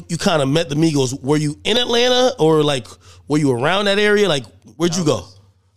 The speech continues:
Speaker 2: I was living in, uh, Marietta, Georgia.
Speaker 1: Yeah.
Speaker 2: I was in Georgia with my, um, grandmother. And, um, yeah, it was in,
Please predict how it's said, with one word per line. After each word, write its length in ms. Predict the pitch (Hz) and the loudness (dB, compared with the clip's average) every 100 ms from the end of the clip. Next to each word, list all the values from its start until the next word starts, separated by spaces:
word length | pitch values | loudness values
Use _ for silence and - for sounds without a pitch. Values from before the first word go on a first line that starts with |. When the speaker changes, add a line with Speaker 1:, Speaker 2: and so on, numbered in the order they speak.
| _ | _
Speaker 2:
I 100 | - 127 | -18 -14
was 160 | 131 | -12
living 340 | 131 131 127 127 | -10 -12 -10 -12
in, 80 | |
uh, 220 | 131 131 123 | -12 -14 -14
Marietta, 560 | 123 127 127 127 123 | -12 -10 -12 -14 -20
Georgia. 440 | 117 123 123 120 - - _ _ | -18 -12 -10 -12 -16 -20 _ _
Speaker 1:
Yeah. 200 | - 147 | -4 -4
Speaker 2:
I 0 | |
was 180 | 92 - | -4 -12
in 120 | - | -20
Georgia 300 | - _ - | -20 _ -20
with 140 | 123 127 | -20 -16
my, 160 | - | -14
um, 320 | 50 - 135 131 | -10 -6 -6 -4
grandmother. 680 | 127 123 123 127 127 131 - - _ _ _ _ - - | 2 4 4 0 -2 -6 -12 -20 _ _ _ _ -20 -16
And, 220 | 127 131 | -10 -8
um, 540 | 127 123 123 120 160 156 _ _ _ | -8 -10 -12 -14 -18 -20 _ _ _
yeah, 160 | - 127 | -20 -20
it 120 | 127 | -20
was 200 | 127 123 | -20 -20
in, 120 | 123 | -20